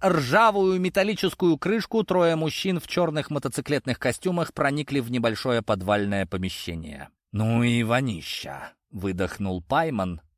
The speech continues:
вытаскивая из кобуры старый советский фонарь. «Вы уверены, что это хранилище Ворона? Ощущение, будто здесь кто-то сдох. И, судя по ароматике, уже давно».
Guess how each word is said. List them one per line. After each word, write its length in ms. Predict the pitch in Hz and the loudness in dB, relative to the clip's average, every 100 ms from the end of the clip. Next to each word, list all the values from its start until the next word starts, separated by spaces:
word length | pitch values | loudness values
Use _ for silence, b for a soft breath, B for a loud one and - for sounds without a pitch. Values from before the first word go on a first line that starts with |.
| - | -10
вытаскивая 800 | 104 107 123 120 - 117 107 107 | -4 0 0 0 -4 -2 0 -2
из 240 | 120 - | -4 -8
кобуры 440 | - 101 104 110 113 | -6 -4 -2 -2 -2
старый 460 | - 117 110 107 | 0 2 2 0
советский 640 | 98 110 101 95 - 101 | -2 -2 0 -2 -4 -4
фонарь. 480 | 92 110 90 80 - | -2 0 0 -4 -12
«Вы 220 | 104 101 92 | -8 -4 -2
уверены, 440 | 90 143 156 123 | -2 -2 -2 -4
что 160 | - 98 | -6 -6
это 160 | 98 | -6
хранилище 640 | - 98 98 87 85 - | -6 -4 -4 -4 -6 -8
Ворона? 480 | 87 87 87 85 82 - _ | -4 -2 -2 -2 -6 -10 _
Ощущение, 560 | 107 101 110 - 139 117 | -8 -6 -6 -6 -4 -4
будто 300 | 113 - 120 | -4 -4 -6
здесь 260 | 98 123 - | -2 -4 -4
кто-то 340 | 139 123 120 | -4 -2 -2
сдох. 640 | 95 90 95 101 - - - _ _ _ _ _ _ _ _ | -2 -4 0 0 -2 -14 -20 _ _ _ _ _ _ _ _
И, 120 | - 120 | -4 -2
судя 280 | 151 131 | 0 -2
по 140 | 117 131 | 0 2
ароматике, 720 | 120 117 113 123 135 131 131 | 2 2 2 2 0 -4 -2
уже 260 | 110 110 | 0 0
давно». 540 | 107 127 120 101 85 | 2 0 0 -4 -4